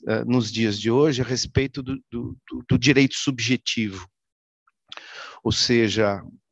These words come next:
até onde vai a possibilidade, eh, do exercício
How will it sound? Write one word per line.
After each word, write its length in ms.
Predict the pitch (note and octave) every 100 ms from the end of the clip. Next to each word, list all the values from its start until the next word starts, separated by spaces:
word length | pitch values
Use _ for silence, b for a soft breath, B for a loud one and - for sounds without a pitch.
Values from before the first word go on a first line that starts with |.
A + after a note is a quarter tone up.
| _ _ _
até 380 | A2+ - F3 D3+
onde 460 | D#3+ F#3+ F3+ C3 A#2+
vai 640 | G2+ A#2+ B2+ D3 D#3+ D3+ b b -
a 100 | A#2
possibilidade, 1400 | - D3 - B2+ A#2 B2+ A2 G2+ G#2+ A#2 B2 C3 B2 B2+ B B B B _
eh, 180 | A#2+ A2+
do 140 | A2+ C3+
exercício 1120 | A#2 C3 A#2 - - F3 - - G#2+ F#2+